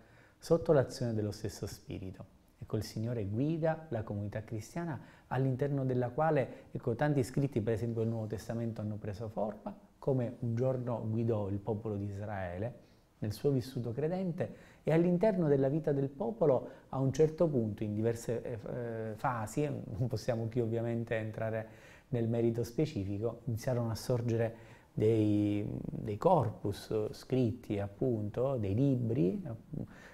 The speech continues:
che iniziarono a prendere forma. Primo, secondo libro di Samuele, te lo consiglio davvero, eh, di leggere. Ehm, primo e secondo libro dei Re, pure molto interessante, continua la stessa storia,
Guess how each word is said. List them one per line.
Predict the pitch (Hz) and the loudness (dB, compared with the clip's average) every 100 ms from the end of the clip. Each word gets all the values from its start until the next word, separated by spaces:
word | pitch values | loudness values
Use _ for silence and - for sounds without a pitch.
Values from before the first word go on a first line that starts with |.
| - | -4
che | 113 | 0
iniziarono | 107 - 120 117 113 - - | 2 2 2 2 0 -4 -8
a | 120 | -10
prendere | - 117 113 113 107 101 98 - | -2 0 2 2 4 2 0 -4
forma. | - - 113 - - 92 - - - _ _ - - - - - - | -6 -4 -4 -4 -6 -8 -10 -20 -20 _ _ -20 -20 -20 -16 -16 6
Primo, | 151 139 120 | 8 8 8
secondo | 123 127 | 6 8
libro | 127 127 131 | 8 10 10
di | |
Samuele, | 127 127 131 156 151 127 - - - - | 10 6 8 10 12 10 6 -8 -20 0
te | 113 | 6
lo | 113 | 8
consiglio | 117 110 139 123 | 8 8 10 10
davvero, | 113 113 113 110 110 - 107 104 104 - 113 110 110 107 | 10 8 8 6 4 2 0 0 0 0 -2 -2 -2 -2
eh, | 107 143 | -4 2
di | 131 | 6
leggere. | 175 185 180 170 196 208 208 - - - - 123 | 8 8 6 6 6 4 2 -8 -20 -20 2 6
Ehm, | 120 117 113 110 110 110 107 104 - | 10 10 8 6 6 4 2 0 -4
primo | - 143 139 123 | 6 8 10 8
e | 113 | 6
secondo | - 117 117 117 | 4 4 6 6
libro | 113 113 110 | 6 4 4
dei | 113 117 | 4 6
Re, | 135 127 - - | 6 6 2 2
pure | 117 | 4
molto | 110 113 - | 4 2 2
interessante, | 113 120 120 - 196 165 107 | 2 2 0 0 0 2 2
continua | 92 110 104 147 135 107 | 2 2 2 2 2 2
la | 104 | 0
stessa | - 107 - | -2 -2 -2
storia, | 104 - - 143 101 | -6 0 4 6 4